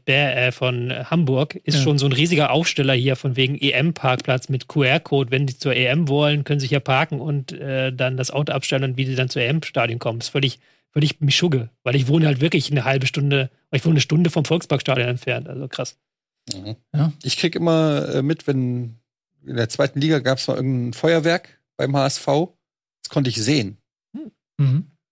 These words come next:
Speaker 2: Ich kann zu Fuß zum Stadion laufen.
Speaker 1: Das stimmt, dass du nicht jeden Tag im Stadion bist eigentlich.
Speaker 2: Ja, ich weiß, ich müsste eigentlich das, ich müsste eigentlich wirklich
Speaker 1: Und meine Tickets sind in der E-M-App
Speaker 2: Ja.
Speaker 1: jetzt. <laughs>
Speaker 2: Hast du?
Speaker 1: Ich hab Tickets. Ja, ich hab Tickets, ja.
Speaker 2: Ah ja,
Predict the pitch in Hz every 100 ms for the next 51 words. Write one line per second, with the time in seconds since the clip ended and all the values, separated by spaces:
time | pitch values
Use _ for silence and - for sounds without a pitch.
0 | _ - - 147 - 135 240 - 165 -
1 | 180 139 131 147 165 131 - 123 147 -
2 | 139 - 135 135 135 135 135 131 131 135
3 | 139 - 120 131 123 127 135 131 135 -
4 | - 170 185 175 202 190 190 - 185 165
5 | 160 180 180 156 214 196 180 165 147 147
6 | 196 190 202 - - - - - 214 -
7 | 156 156 269 254 - - 180 160 147 156
8 | 165 220 143 156 156 - - - - -
9 | - - _ _ _ _ _ 277 - 233
10 | 135 123 131 123 123 143 175 135 131 -
11 | - _ 208 240 143